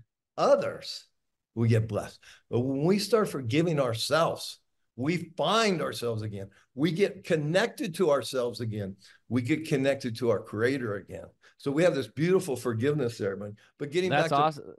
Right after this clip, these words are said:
Speaker 1: Yeah.
Speaker 2: Well, that's, that's awesome because so many people, like when I'm doing my one-on-one coaching, um, you know, after I've built some rapport with them, I, I, I find that a lot of people, we're our w-,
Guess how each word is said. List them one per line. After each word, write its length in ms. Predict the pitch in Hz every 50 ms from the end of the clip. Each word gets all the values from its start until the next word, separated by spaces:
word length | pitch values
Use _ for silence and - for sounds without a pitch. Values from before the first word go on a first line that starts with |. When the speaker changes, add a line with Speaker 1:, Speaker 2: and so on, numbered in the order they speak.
| _ _ _ _ _ _ 104 -
Speaker 1:
Yeah. 120 | 143 147
Speaker 2:
Well, 60 | 131 123
that's, 260 | 135 156 160 - - -
that's 220 | 127 135 143 -
awesome 480 | 139 131 139 147 151 147 - 135 120 117
because 580 | 113 110 - - 123 113 113 110 104 - - - _ _ _ _ _ _ _ _ _ _ _ _ _ _ _ _ _ _ _ _
so 220 | - - - 123
many 280 | 127 127 127 123 123 104
people, 760 | - - 123 123 123 - - 110 104 107 104 104 101 101 101
like 220 | - 107 110 113 -
when 120 | 113 110
I'm 140 | 113 120 123
doing 260 | 117 117 113 110 110
my 220 | 107 101 101 98 - -
one-on-one 580 | - 107 110 110 107 104 104 104 104 117 123 123
coaching, 560 | - 123 110 107 104 - 110 104 101 104 98 - _ _ _ _ _ _ _ _ _ _ _ _ _ _
um, 520 | - 110 107 104 104 101 101 98 95 95 - -
you 100 | - 143
know, 80 | 123 110
after 240 | 113 123 - -
I've 140 | 123 117 113
built 240 | 104 113 113 - -
some 140 | - 110 107
rapport 400 | 104 95 - - 127 131 131 127
with 180 | 117 107 98
them, 300 | - 104 98 98 98 95 - _ _ _ _ _ _ _ _ - -
I, 320 | 110 113 113 110 104 87 - _ _ _ _ _ _ _ _ _ _
I, 140 | - 123 139
I 120 | 127 156
find 300 | 170 - 202 208 220 226
that 160 | 208 170 - -
a 100 | 143 147
lot 220 | 151 156 165 180
of 100 | 170 143
people, 540 | - 156 151 160 156 - 135 120 117 117 107
we're 240 | 98 120 131 135 123
our 220 | 120 117 113 113
w-, 240 | 101 - 104 101 104